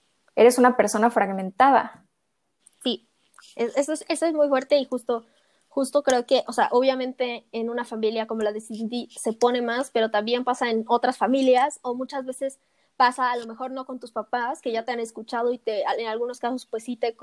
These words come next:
Speaker 2: te comprenden sin problema, pero pasa cuando te abres un poquito más a la familia, un poco más lejana, ¿no? También, o sea,
Speaker 1: Ujú.
Speaker 2: no, me refiero a los tíos y si te vas a las abuelas, pues ya ni hablamos, ¿no? Pero
Speaker 1: <laughs> Sí.
Speaker 2: sí. Luego quería hablar igual cuando llega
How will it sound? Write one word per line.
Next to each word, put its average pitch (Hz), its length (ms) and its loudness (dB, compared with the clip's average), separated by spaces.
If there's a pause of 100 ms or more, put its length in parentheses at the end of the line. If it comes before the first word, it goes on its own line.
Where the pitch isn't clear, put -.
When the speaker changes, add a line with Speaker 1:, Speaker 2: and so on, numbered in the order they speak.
Speaker 2:
te 226 140 -4
comprenden 233 580 0
sin 240 140 -4
problema, 233 440 0 (420)
pero 240 200 4
pasa 254 500 2
cuando 233 280 -6
te 269 160 -4
abres 269 240 -2
un 269 80 -12
poquito 254 340 -10
más 247 160 -12
a 247 80 -4
la 220 100 -4
familia, 240 440 -6
un 233 80 -12
poco 247 180 -10
más 233 160 -8
lejana, 247 420 -6
¿no? 285 200 -12 (100)
También, 233 400 -2
o 220 80 -6
sea, 214 220 4 (120)
Speaker 1:
Ujú. 254 140 -2
Speaker 2:
no, 247 80 0
me 262 80 4
refiero 240 420 2
a 214 40 0
los 220 240 -2
tíos 240 420 2
y 208 140 -12 (240)
si - 120 -8
te 247 120 0
vas 247 160 2
a 262 60 6
las 233 180 0
abuelas, 233 340 0
pues 226 140 -2
ya 233 120 0
ni 240 100 -2
hablamos, 214 460 -2
¿no? 214 260 -12 (720)
Pero 262 120 0
Speaker 1:
<laughs> 214 140 0
Sí. 208 160 0
Speaker 2:
sí. 254 220 -4 (420)
Luego 427 220 -6
quería 403 200 -6
hablar 403 180 -6
igual 311 220 -6
cuando 277 200 -8
llega 285 340 -8